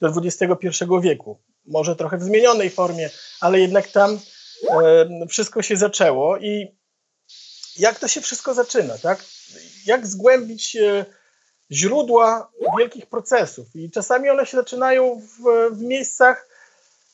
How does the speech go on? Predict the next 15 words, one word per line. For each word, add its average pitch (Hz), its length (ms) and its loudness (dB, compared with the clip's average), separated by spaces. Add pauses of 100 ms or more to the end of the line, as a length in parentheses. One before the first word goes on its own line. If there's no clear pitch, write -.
(120)
em, 113 640 -6 (460)
niepozornych, 240 720 4
tak 175 160 -2
jakbyśmy 196 760 -2
gdzieś 202 200 -4
sobie 208 220 -4
usiedli 202 300 -2
w - 160 -4
knajpce 220 460 0
z - 80 -14
kilkoma 208 400 -2
osobami 196 520 0
i 220 60 -8
zaczynamy 220 480 -2
rozmawiać, 202 720 0